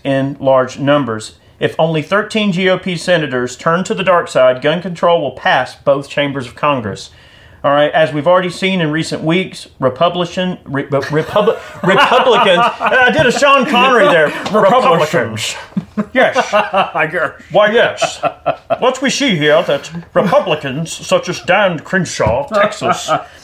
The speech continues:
Speaker 1: said that they might support such red flag laws. Laws.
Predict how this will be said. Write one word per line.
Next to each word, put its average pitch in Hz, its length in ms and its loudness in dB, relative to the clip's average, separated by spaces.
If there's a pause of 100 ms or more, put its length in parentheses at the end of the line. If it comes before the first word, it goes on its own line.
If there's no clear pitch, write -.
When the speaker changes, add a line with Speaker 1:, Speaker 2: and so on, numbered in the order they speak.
(280)
Speaker 1:
said 330 220 0
that 330 140 2
they 262 120 4
might 247 240 0
support 214 520 -2
such - 400 -6
red 156 180 2
flag 123 380 -4
laws. 104 480 -6 (480)
Laws. 139 580 0